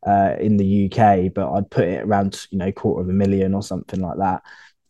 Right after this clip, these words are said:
Um, so to think that's, that's one percent <laughs> of, of that, you know, that's crazy. Um, so you should be, you should be very proud, because, um, it's, it's good work, it's honest work.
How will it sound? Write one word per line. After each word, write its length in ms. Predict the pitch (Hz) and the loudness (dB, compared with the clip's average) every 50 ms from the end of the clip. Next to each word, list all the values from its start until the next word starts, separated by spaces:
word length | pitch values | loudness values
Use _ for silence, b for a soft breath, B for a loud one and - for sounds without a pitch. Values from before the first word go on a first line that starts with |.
| - - | -4 0
Um, 400 | 101 101 101 98 95 98 90 - | 2 4 4 4 2 0 -2 0
so 140 | - 110 | 0 0
to 120 | 104 - 107 | 2 2 -2
think 380 | - - 123 113 107 - - | 0 2 2 2 2 0 -2
that's, 380 | - 92 - - - - - - | -4 -6 -4 -6 -8 -10 -10 -6
that's 280 | - 101 - - - - | -4 -4 -4 -2 0 2
one 220 | 110 107 104 101 | 4 4 4 2
percent 480 | - 110 - - 123 117 107 98 - - | 0 -4 0 2 4 4 4 2 0 0
<laughs> 20 | |
of, 420 | - 104 - 107 120 131 - - - - | -2 -2 2 2 2 0 0 -2 -6 -6
of 300 | - 101 - - - - | -6 -6 -6 -8 -4 0
that, 320 | 135 131 143 117 104 - | 2 4 4 2 0 -4
you 100 | - 123 - - | -6 -6 0 2
know, 140 | 131 110 | 2 4
that's 240 | 110 117 113 - - | 4 2 2 0 -4
crazy. 960 | - - - - 123 113 120 123 123 117 110 98 - 98 92 92 95 98 90 | -10 -16 -6 0 2 4 6 8 8 6 6 4 2 -2 -2 -2 -4 -6 -6
Um, 420 | 73 71 90 101 101 101 98 98 101 | -6 -2 0 2 2 2 2 0 -2
so 380 | 107 - - 107 101 101 101 - B B B B B | -2 0 0 2 2 2 0 -2 B B B B B
you 80 | 117 | -2
should 180 | 107 - - - | 0 0 2 4
be, 360 | 131 123 123 120 117 113 - | 6 6 6 6 4 2 2
you 100 | 92 120 | -2 -4
should 120 | 113 - - | -4 2 2
be 80 | 120 | 4
very 260 | 113 123 131 120 113 104 | 6 6 6 6 4 4
proud, 500 | - 117 104 101 98 95 95 90 - - _ | 2 2 2 2 2 2 -2 -4 -6 -8 _
because, 540 | 107 - - - 98 95 95 90 - - - - | -10 -8 -4 -4 -2 -2 -2 -4 -6 -10 -12 -10
um, 420 | - 92 92 92 90 87 85 - - | -6 -6 -4 -4 -4 -4 -6 -6 -8
it's, 300 | - 92 92 - - - - | -6 -6 -6 -6 -10 -14 -12
it's 180 | - 82 - - - _ | -12 -12 -12 -12 -8 _
good 280 | - 110 98 85 - | 0 0 0 0 -2
work, 340 | 98 95 98 92 73 - - | -2 0 0 0 -2 -6 -8
it's 160 | 69 - - | -12 -10 -8
honest 320 | - 98 98 92 92 - - | -6 -4 -4 -4 -4 -6 -6
work. 320 | 90 87 87 - - - | -6 -6 -6 -6 -10 -14